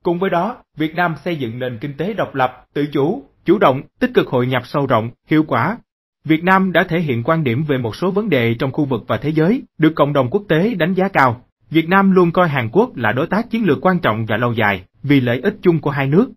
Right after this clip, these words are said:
nhân dân hai nước và vì ổn định, hòa bình trong khu vực và thế giới. Thủ tướng Chính phủ Phạm Minh Chính và Chủ tịch Quốc hội Hàn Quốc Kim Jin-yo bày tỏ vui mừng sau ba mươi năm thiết lập quan hệ ngoại giao, quan hệ hai nước không ngừng phát triển trên tất cả các lĩnh vực.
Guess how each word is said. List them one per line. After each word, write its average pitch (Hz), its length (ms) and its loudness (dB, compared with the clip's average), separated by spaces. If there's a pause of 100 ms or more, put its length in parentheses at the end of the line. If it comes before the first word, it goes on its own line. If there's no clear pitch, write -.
(120)
nhân 139 220 0
dân 139 140 0
hai 139 220 0
nước 185 180 4 (140)
và 123 100 0
vì 113 180 -2
ổn 113 220 -4
định, 110 180 0 (200)
hòa 131 140 2
bình 120 320 0
trong 143 140 0
khu 165 140 0
vực 131 240 -2
và 110 100 0
thế 135 120 -4
giới. 143 340 2 (520)
Thủ 208 80 4
tướng 233 180 0
Chính 247 140 -4
phủ 185 220 0
Phạm 143 180 2
Minh 180 200 2
Chính 220 280 2
và 156 120 2
Chủ 208 180 -4
tịch 160 140 -2
Quốc 247 140 -4
hội 117 200 -2
Hàn 123 280 -2
Quốc 220 180 0
Kim 151 140 0
Jin-yo 131 480 0
bày 117 200 2
tỏ 113 200 -2
vui 180 200 2
mừng 147 220 0
sau 160 200 0
ba 165 180 2
mươi 156 180 0
năm 147 180 -2
thiết 240 180 -6
lập 143 180 2
quan 151 160 2
hệ 120 160 -2
ngoại 113 260 -2
giao, 131 280 0 (200)
quan 202 160 6
hệ 135 160 0
hai 165 200 -2
nước 240 200 2
không 170 200 -2
ngừng 127 180 -2
phát 208 200 -6
triển 139 240 0
trên 175 180 0
tất 262 200 0
cả 120 220 0
các 202 140 -4
lĩnh 131 160 -2
vực. 123 140 0